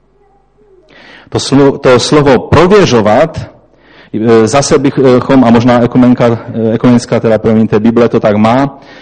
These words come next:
„Všechno zkoumejte a co je dobrého, toho se držte.“ To slovo skutečně znamená zkoumat. Tak jako ve zkumavce, když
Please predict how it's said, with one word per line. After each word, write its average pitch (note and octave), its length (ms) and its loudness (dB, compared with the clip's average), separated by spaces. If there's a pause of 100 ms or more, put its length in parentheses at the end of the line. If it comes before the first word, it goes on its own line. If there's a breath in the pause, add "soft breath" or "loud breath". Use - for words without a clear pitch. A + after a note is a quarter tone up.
(120)
„Všechno C3 340 -2
zkoumejte C3+ 1080 0 (200)
a G2+ 100 -6
co - 120 -6
je G2+ 80 0
dobrého, A2+ 800 -2
toho G#2 200 -4
se G#2 180 -6
držte.“ A2+ 560 -4 (560 loud breath)
To - 80 -6
slovo F3 280 0
skutečně F#3 440 0
znamená D3+ 420 0
zkoumat. E3+ 840 0 (320)
Tak D3 160 0
jako D#3 280 2
ve D3 120 2
zkumavce, E3 560 -2
když A#2 320 -2